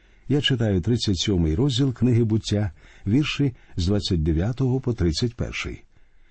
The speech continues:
А Рувим вернувся до ями, аж нема Йосипа в ямі. І розірвав він одежу свою. І вернувся він до братів своїх та й сказав: «Немає хлопця.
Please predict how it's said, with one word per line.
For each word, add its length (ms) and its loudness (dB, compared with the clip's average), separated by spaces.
А 120 2
Рувим 460 4
вернувся 640 2
до 120 2
ями, 420 2
аж 260 0
нема 300 4
Йосипа 500 0
в 100 0
ямі. 400 -2
І 80 4
розірвав 560 2
він 220 2
одежу 440 0
свою. 440 0
І 60 2
вернувся 560 2
він 180 4
до 140 2
братів 500 0
своїх 480 2
та 100 -2
й 80 2
сказав: 560 -2
«Немає 600 4
хлопця. 560 -4